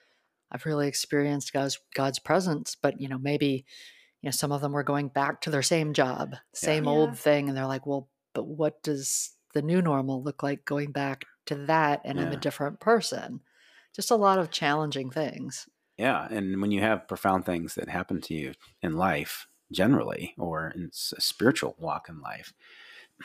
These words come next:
Speaker 2: then it, it resets the ground a
Speaker 3: Yeah.
Speaker 2: lot. And so you get to a place where you're like, "Well, okay, now that all this happened," or maybe you're not even fully realizing everything that's happened.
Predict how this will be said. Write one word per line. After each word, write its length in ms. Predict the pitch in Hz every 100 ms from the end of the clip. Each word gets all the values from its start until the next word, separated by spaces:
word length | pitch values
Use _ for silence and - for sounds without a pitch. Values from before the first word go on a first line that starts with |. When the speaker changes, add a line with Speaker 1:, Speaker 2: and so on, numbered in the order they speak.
| -
Speaker 2:
then 160 | 110
it, 120 | 98 -
it 120 | - 98
resets 520 | 143 - - 147 -
the 80 | -
ground 460 | - 98 - - - _ _ _ _
a 40 | -
Speaker 3:
Yeah. 20 |
Speaker 2:
lot. 300 | 82 76 - - _
And 160 | 95
so 140 | 90 92
you 60 |
get 180 | 90 107
to 80 | -
a 40 | 87
place 360 | 104 107 -
where 100 | 87
you're 100 | 80
like, 160 | 76 82
"Well, 160 | 104 104
okay, 220 | 117 85
now 160 | 80 95
that 100 | 107
all 140 | 92 90
this 160 | 87
happened," 460 | - - - 156 165 -
or 340 | 180 170 175 - - - _
maybe 160 | 135 131
you're 80 | 120
not 120 | 104
even 180 | 92 87
fully 240 | - 90
realizing 840 | 82 98 95 82 80 80 82 78 82 _
everything 380 | - 90 85 82
that's 160 | 76 -
happened. 400 | - - - -